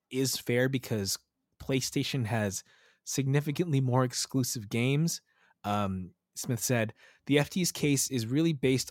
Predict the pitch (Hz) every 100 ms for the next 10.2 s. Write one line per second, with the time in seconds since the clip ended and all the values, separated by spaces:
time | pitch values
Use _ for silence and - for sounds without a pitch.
0 | - 120 117 120 123 - 143 123 110 107
1 | 127 127 120 - 120 120 127 - - 123
2 | 135 120 - 113 107 - 214 170 135 135
3 | 131 - 110 - 143 - 113 95 - -
4 | - _ _ _ - - 202 226 160 151
5 | - 143 151 147 123 117 107 113 117 -
6 | 110 104 - - - - - - 131 -
7 | 131 139 180 175 135 113 - 123 _ _
8 | - - - - 208 240 202 170 - 165
9 | 170 175 170 - 151 135 139 120 101 -
10 | 98